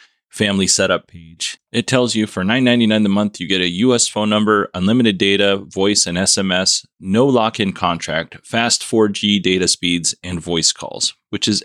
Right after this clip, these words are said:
everything we need and nothing we don't. Creating an account was super easy. Um,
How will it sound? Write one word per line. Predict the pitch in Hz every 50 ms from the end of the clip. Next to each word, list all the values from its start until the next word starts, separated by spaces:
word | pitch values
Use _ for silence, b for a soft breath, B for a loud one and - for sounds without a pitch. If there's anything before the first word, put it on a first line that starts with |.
| - -
everything | 156 160 147 151 135 - 127 113
we | 107 104 98
need | 95 92 90 85 - _ -
and | 110 107 107
nothing | 101 98 92 - 101 92 87
we | 85 85 80
don't. | 78 87 85 - - - _ _ _ _ _ _ _ _ _ _ _ _ _ _ _ _ _ _
Creating | - 139 147 151 160 156 135
an | 113 98
account | - - 110 110 113 104
was | 110 92
super | - - 110 101 - 107 104
easy. | 82 95 110 107 101 95 107 107 104 101 95 b b b b b b b b b b _ -
Um, | - 95 92 95 92 87 98 95 82 -